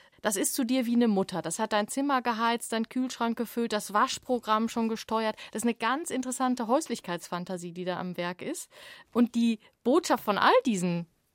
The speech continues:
Services und diesen Servicefrauen, äh, sozusagen, ist so eine Anschmiegsamkeit der Welt. Und da sind wir wieder bei dem, was die toxische Mütterlichkeit dem Söhnchen auch baut. Also es darf alles tun,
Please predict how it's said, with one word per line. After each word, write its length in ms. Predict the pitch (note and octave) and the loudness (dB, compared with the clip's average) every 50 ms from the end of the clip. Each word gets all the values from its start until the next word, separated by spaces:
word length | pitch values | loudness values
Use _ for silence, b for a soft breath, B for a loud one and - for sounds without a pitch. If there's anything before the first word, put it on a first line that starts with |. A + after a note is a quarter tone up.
| _ _ | _ _
Services 840 | - - - B3+ G#3 G3 F#3+ F#3+ F#3+ G3+ - - C#4 F4+ A4 - - | -8 0 4 4 6 6 4 2 0 -2 -2 -2 0 0 -2 -2 -2
und 160 | - A3+ G#3 | -2 -2 -2
diesen 260 | G#3+ G#3+ G3+ G#3+ G#3 | -2 -4 -2 -2 -4
Servicefrauen, 1200 | G3 - - G3+ G3+ F#3+ G3+ G3 - - - - - - - - - F3 F3+ F#3+ F#3+ G#3+ C4+ E4 G4+ A4+ - b b b _ B B B B B B B | -4 -2 -2 -2 -2 -2 -2 -2 -2 -2 -2 -2 -4 -8 -10 -6 -2 2 4 6 6 6 4 2 0 -4 -6 b b b _ B B B B B B B
äh, 220 | - A#3+ B3 A#3+ | -4 -2 -2 -2
sozusagen, 520 | A3+ A#3 B3 A#3+ - A#3+ C4 B3+ C4 C4 C4 | -2 -4 -6 -8 -8 -2 0 0 0 0 2
ist 300 | - C4+ F#4 - - - b b b b b b b _ _ | 2 2 4 2 0 -4 b b b b b b b _ _
so 120 | - C4 | 0 2
eine 180 | B3 B3 - - | 4 4 6 6
Anschmiegsamkeit 800 | A#3 C4+ E4 D#4+ - - D4+ B3+ - C#4 B3+ - - C4+ C4 - | 4 4 4 2 0 -2 -2 0 0 -2 -2 0 -2 -2 0 0
der 140 | C4+ C4 B3+ | -2 -2 0
Welt. 320 | C#4+ A#3+ D#3+ D#3+ D3+ - | -2 0 0 -2 -2 -2
Und 140 | F#3+ G3+ G#3 | 0 4 4
da 100 | G#3 A3+ | 4 4
sind 140 | B3+ D4+ D4+ | 4 2 0
wir 100 | D#4+ D4+ | 0 2
wieder 160 | D#4 E4 D#4 | 4 4 6
bei 160 | D4+ C#4+ C#4 | 6 6 4
dem, 280 | C4 C#4 D4 D4+ D#4 C#4+ | 4 0 -2 -2 0 0
was 160 | C4+ C4+ - | 0 0 0
die 120 | - B3 | -2 -2
toxische 440 | - - C#4 - - C4+ B3 - A#3+ | 2 2 2 2 2 0 2 2 2
Mütterlichkeit 680 | A#3 B3+ B3 C#4+ C4+ C#4 - - C#4 C4 C4 C4+ C4 - b b b b b | 2 4 2 2 2 2 0 2 4 4 4 4 0 -4 b b b b b
dem 420 | - F#3 A#3 A#3+ A#3+ A3+ A3 G#3 - - - _ | -2 2 4 6 6 6 6 4 0 -6 -12 _
Söhnchen 580 | - G3+ A#3 B3 C4+ D4+ D4 - - D4+ C#4 - | -2 2 4 6 6 4 4 2 0 0 2 6
auch 280 | - C#4 D#4 D4+ - | 8 8 8 6 4
baut. 440 | - - F3 E3 D3+ D3+ C#3+ - - | 2 4 6 6 6 4 0 -4 -2
Also 180 | - G3+ G3+ G#3 | -2 0 0 0
es 120 | G#3+ - | 0 2
darf 200 | A#3 A3+ A#3 - | 2 2 2 4
alles 300 | - B3 C4+ D4+ - - | 4 4 4 4 2 2
tun, 420 | - E4 C#4+ A3 F#3+ G#3 B3 E4+ | 2 4 6 6 6 6 4 2